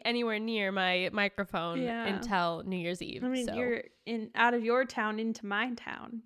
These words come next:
Speaker 2: but
Speaker 1: Yeah, coming home.
Speaker 2: Yep. I'll be at my parents' house too. So we've got obviously a lot of family stuff going on. So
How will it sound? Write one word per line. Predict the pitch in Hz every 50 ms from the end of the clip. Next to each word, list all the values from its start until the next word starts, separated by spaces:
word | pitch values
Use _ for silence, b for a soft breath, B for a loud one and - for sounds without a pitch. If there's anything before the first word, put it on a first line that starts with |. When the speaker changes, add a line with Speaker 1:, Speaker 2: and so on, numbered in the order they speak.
| _ -
Speaker 2:
but | - - - - _ - -
Speaker 1:
Yeah, | - 185 160 165 180 254 330 339 240 135 -
coming | - 156 160 180
home. | 185 190 226 240 202 196 190
Speaker 2:
Yep. | 180 - 226 220 - - - - - -
I'll | 226 220 214
be | 220 220
at | 208 208 214
my | 202 190 190
parents' | - - 240 240 220 220 -
house | - - - -
too. | - - 254 220
So | 226 - 247 240
we've | 247 247 247 240
got | - - 226 226 220 - -
obviously | 233 254 247 240 247 - 254 226
a | 214 220
lot | 220 214 214
of | 208
family | - - 233 240 277 294 269
stuff | - - 220 - -
going | - 208 214 226
on. | 220 196 196 202 214
So | - - 202 202 202